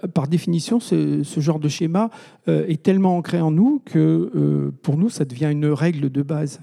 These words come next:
C'est-à-dire que le monde doit se, doit s'organiser selon notre schéma,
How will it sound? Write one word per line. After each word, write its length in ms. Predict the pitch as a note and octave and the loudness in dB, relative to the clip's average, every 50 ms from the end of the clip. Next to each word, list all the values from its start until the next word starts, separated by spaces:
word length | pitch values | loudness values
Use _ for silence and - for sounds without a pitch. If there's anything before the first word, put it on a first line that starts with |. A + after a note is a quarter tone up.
| - _ - | -16 _ -14
C'est-à-dire 340 | C3+ - - D3+ C#3 C3+ B2+ | -12 -10 -10 -8 -6 -8 -4
que 80 | - | -4
le 60 | D#3 C#3+ | -4 -2
monde 240 | D3 D#3+ F3+ F#3 | -2 -2 -2 -4
doit 160 | E3+ C#3+ C#3+ C#3 | -4 -4 -6 -6
se, 160 | - - D#3 | -6 -8 -10
doit 260 | C#3 D#3 D3 C#3 C3+ | -12 -10 -8 -8 -10
s'organiser 720 | B2 - - B2+ B2+ C#3+ C#3+ C#3+ C#3+ B2+ C#3+ F#3 G#3 G#3+ - _ _ _ | -6 -6 -6 -6 -4 -4 -4 -4 -6 -4 -4 -6 -6 -6 -10 _ _ _
selon 380 | - - - - D#3 D#3 D#3 | -20 -16 -12 -8 -6 -4 -4
notre 220 | D3+ D3+ C#3+ - - | -4 -4 -6 -6 -6
schéma, 380 | - C#3 C#3+ D#3 F3+ A3+ C4 | -8 -6 -4 -2 -2 -2 -2